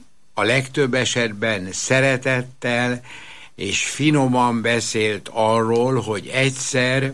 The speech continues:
véget ér az életünk. Főleg példabeszédekben szólt arról, hogy a meghívások befejeződnek, a lakodalmas ház bezárul, a hálót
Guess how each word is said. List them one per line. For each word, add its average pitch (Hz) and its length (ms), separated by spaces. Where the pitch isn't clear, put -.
véget 131 520
ér 104 160
az 101 160
életünk. 82 720
Főleg 165 440
példabeszédekben 117 1160
szólt 107 360
arról, 131 760
hogy 123 200
a 139 80
meghívások 123 1040
befejeződnek, 117 1200
a 131 120
lakodalmas 120 920
ház 85 560
bezárul, 127 1120
a 131 100
hálót 120 880